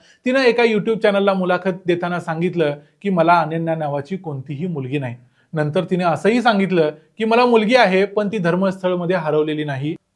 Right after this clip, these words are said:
माझ्या कुटुंबाचा जुना एक जमिनीचा दावा मंदिर प्रशासनाबरोबर चालू होता, त्यामुळे मुद्दाम मी अशा प्रकारची केस दाखल केली होती.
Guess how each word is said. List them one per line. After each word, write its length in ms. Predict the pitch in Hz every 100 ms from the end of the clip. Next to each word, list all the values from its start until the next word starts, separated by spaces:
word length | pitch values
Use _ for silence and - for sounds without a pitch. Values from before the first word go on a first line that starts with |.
| _
माझ्या 420 | 160 165 165 226 220
कुटुंबाचा 760 | 214 196 190 180 180 180 180 180 - 139
जुना 360 | 160 202 165 139 185
एक 180 | 202 170
जमिनीचा 640 | 151 170 220 240 - 233
दावा 440 | 170 156 180 147 135 _ _
मंदिर 320 | 175 202 247 254
प्रशासनाबरोबर 760 | 240 240 220 226 220 208 208
चालू 260 | 196 175 180
होता, 440 | 156 160 147 151 180
त्यामुळे 260 | 175 185
मुद्दाम 380 | 175 151 156 170
मी 100 | 175
अशा 240 | 156 160
प्रकारची 400 | 160 156 151 156
केस 240 | 160 151 143
दाखल 280 | 135 156 143
केली 200 | 151 139
होती. 340 | 139 147